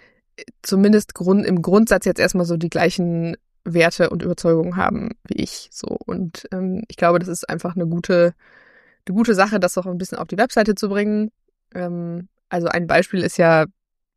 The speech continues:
Thema Gendern, so. Ich würde von mir behaupten,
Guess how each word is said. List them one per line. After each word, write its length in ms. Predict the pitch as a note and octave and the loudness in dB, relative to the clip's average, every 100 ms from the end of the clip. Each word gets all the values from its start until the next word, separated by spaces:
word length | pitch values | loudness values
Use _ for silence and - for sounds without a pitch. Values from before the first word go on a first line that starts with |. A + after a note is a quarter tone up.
| _ | _
Thema 260 | F#3 E3+ D#3+ | -6 -4 -4
Gendern, 520 | F3+ F3 E3 - F#3 _ _ | -4 -2 -2 -4 -10 _ _
so. 180 | - - - _ - _ - _ _ _ - | -10 -10 -12 _ -20 _ -20 _ _ _ -4
Ich 140 | F#3+ | -2
würde 160 | F#3+ G#3+ | 2 0
von 160 | G#3+ G3 | 2 0
mir 100 | F3+ | 0
behaupten, 560 | F#3+ G3 - G3+ G3 | 2 2 2 -2 -2